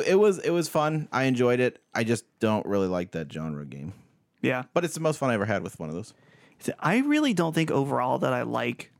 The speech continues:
Speaker 2: roguelikes either.
Speaker 1: I don't, yeah, there's, it's, it's kind of the same reason I don't like Battle Royale. Like, I like to actually progress and accomplish something, and I feel like you're always just starting over, starting over, starting over.
Speaker 2: Right.
Speaker 1: I don't like that.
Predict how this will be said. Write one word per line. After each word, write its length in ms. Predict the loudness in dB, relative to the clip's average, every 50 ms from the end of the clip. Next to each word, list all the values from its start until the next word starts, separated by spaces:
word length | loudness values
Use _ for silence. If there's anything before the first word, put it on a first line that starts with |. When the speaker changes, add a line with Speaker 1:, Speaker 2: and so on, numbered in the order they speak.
| _ _ _ _ -6
Speaker 2:
roguelikes 540 | -4 -2 -2 0 0 0 0 -2 -2 -6 -8 -10
either. 420 | -8 -6 -4 -2 0 0 -2 -2 -4
Speaker 1:
I 40 | -8
don't, 160 | -10 -8 -6
yeah, 200 | -4 -4 -4 -6
there's, 260 | -6 -8 -10 -14 -18 -20 _ _ _ _ _ _ _ _ _ _ _ _ _ _ _
it's, 260 | -6 -4 -4 -6 -8 -8 -10 -14 -14 -16 -16 -12
it's 100 | -10 -6
kind 180 | -4 -2 -2 0
of 60 | 0
the 40 | 0
same 160 | 0 0 2
reason 200 | 2 2 2 0 0
I 80 | 0
don't 200 | 0 0 0 2
like 200 | 2 0 0 -2
Battle 260 | -2 -2 -2 0 0
Royale. 340 | -2 -2 -2 -4 -4 -6 -6
Like, 240 | -8 -8 -8 -10 -12 -18 -20 -20 -14 _ -2
I 120 | 0 0
like 260 | 2 2 0 0 0
to 120 | -2 -2 0
actually 420 | -2 -2 -2 -4 -2 -2 -2 -2
progress 840 | -4 _ _ -6 -6 -4 -2 0 0 0 0 -2 -6 -10 -12 -14 _ -12
and 180 | -10 -8 -6 -8
accomplish 500 | -8 -6 -2 -2 -2 -2 -2 -6 -8 -8
something, 320 | -6 -6 -6 -6 -6 -8
and 100 | -6 -6
I 60 | -6 -6
feel 180 | -4 -2 0
like 180 | 0 0 0 -2
you're 120 | -4 -2 0
always 280 | 0 0 0 0 -2 -4
just 140 | -8 -12
starting 320 | -8 -6 -4 -4 -4 -4 -6
over, 260 | -10 -14 -16 -18 -20 -20
starting 380 | -14 -10 -8 -8 -8 -8 -8
over, 240 | -10 -12 -14 -14 -16
starting 340 | -16 -14 -14 -12 -12 -14 -16 -18 -20
over. 220 | -20 -20 -20 -20 _ _ _ _ -6
Speaker 2:
Right. 280 | -4 -2 -2 -2 -4 -6 _ _ _ _ _ _ -18
Speaker 1:
I 40 | -16
don't 140 | -16 -16 -18
like 120 | -20 -20 -20
that. 160 | -20 -20 -20